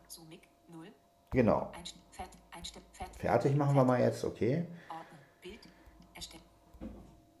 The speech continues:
Speaker 1: Zwei drei null vier. Zwei Ord-, Ordner. Erst-, Einstell-, Rex-, Smart Bild. Auf Bild. Aufnahmepegel vierundzwanzig.
Speaker 2: Ach, auf vierundzwanzig haben wir ihn. Okay, auf vierundzwanzig haben wir ihn, ne? Also jetzt könnte ich noch einen runtergehen. Sag ich jetzt mal, ich gehe mal noch einen runter.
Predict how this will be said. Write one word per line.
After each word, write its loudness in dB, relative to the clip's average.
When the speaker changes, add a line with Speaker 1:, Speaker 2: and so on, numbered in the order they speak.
Speaker 1:
Zwei -8
drei -18
null -14
vier. -14
Zwei -6
Ord-, -12
Ordner. -14
Erst-, -14
Einstell-, -12
Rex-, -10
Smart -14
Bild. -14
Auf -14
Bild. -16
Aufnahmepegel -14
vierundzwanzig. -14
Speaker 2:
Ach, 8
auf 4
vierundzwanzig 8
haben 0
wir -2
ihn. 0
Okay, 6
auf 6
vierundzwanzig 8
haben 10
wir 10
ihn, 4
ne? 6
Also 8
jetzt 6
könnte 8
ich 2
noch 4
einen 8
runtergehen. 8
Sag 8
ich 2
jetzt 4
mal, 4
ich 0
gehe 2
mal 4
noch 0
einen 0
runter. 6